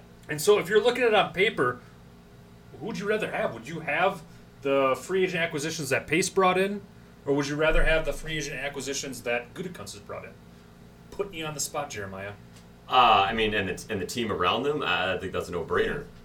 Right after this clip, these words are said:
Speaker 2: Just, just
Speaker 1: Just
Speaker 2: the free
Speaker 1: acquisitions.
Speaker 2: agents. Just the acquisitions.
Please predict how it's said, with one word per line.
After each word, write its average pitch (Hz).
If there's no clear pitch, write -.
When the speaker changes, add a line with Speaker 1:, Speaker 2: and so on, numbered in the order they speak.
Speaker 2:
Just, -
just 123
Speaker 1:
Just 165
Speaker 2:
the 208
free 107
Speaker 1:
acquisitions. 107
Speaker 2:
agents. -
Just 107
the 98
acquisitions. -